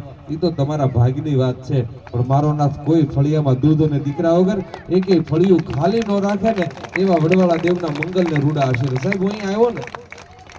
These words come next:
અહીંયા આવીને અહીંયા બેઠો, પછી જણ બધા પગે લાગતા હતા, અને પગે લાગતા લાગતા એક રબારી, અમારા સામે જ બેઠા, નામે માર નથી લેવું, નાનું એવડું સરનામું દેવું છે. સાહેબ, એ લગભગ પાંચેક વર્ષ પહેલા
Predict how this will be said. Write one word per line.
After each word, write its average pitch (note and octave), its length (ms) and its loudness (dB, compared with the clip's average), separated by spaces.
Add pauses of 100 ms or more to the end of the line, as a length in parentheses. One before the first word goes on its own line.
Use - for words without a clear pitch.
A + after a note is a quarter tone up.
(960)
અહીંયા E3+ 240 -2
આવીને E3+ 360 -2
અહીંયા E3+ 180 -4
બેઠો, D#3+ 320 -2
પછી D3+ 240 -4
જણ D3+ 220 -2
બધા D3+ 240 -2
પગે C3+ 260 -2
લાગતા C3 400 -2
હતા, A#2 120 -4 (440)
અને C3 180 -4
પગે D#3 240 -2
લાગતા D3+ 380 -4
લાગતા D3 380 -6
એક F#3 360 -6
રબારી, C3 380 0 (800)
અમારા C3+ 220 -2
સામે D3+ 260 0
જ D#3+ 40 -2
બેઠા, C#3+ 280 -2 (100)
નામે C3+ 240 -2
માર E3 200 -2 (100)
નથી C3 180 -4
લેવું, A#2+ 240 0 (680)
નાનું D#3+ 200 -2
એવડું E3+ 200 4
સરનામું D3 540 -6
દેવું B2+ 300 0
છે. - 140 -14 (760)
સાહેબ, G#3 220 -4
એ G3+ 40 -4
લગભગ G3+ 400 -6
પાંચેક F#3+ 400 -4
વર્ષ F#3 260 -2
પહેલા D#3 360 -2